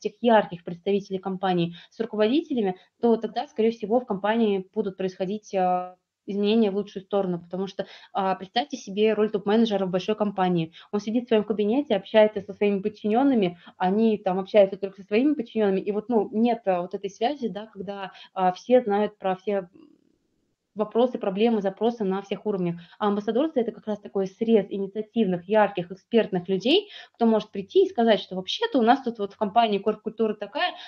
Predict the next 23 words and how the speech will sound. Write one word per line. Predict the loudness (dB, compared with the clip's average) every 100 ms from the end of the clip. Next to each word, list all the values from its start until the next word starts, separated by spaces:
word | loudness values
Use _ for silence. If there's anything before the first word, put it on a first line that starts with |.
| -4
а |
мы | 0 0
бы |
хотели, | -2 -2 -2
чтобы | -4 -6 -4
было | -2 -2
так». | -4 -12 _
И | -8
их | -8
услышат, | -2 0 0 -6
потому | -6 -4
что | -4 -6
это | -6
голос, | -4 2 2 2 -4
это | -10
прям | -4 -2
голос | 2 2 2
целого | -2 -2 -4
сообщества. | -4 0 2 0 -4 -14 -10 -10 -10 -20 -20 _
И | 0 2
это | 2 2
гораздо | 0 0 -2
круче. | -4 -4 -4 -10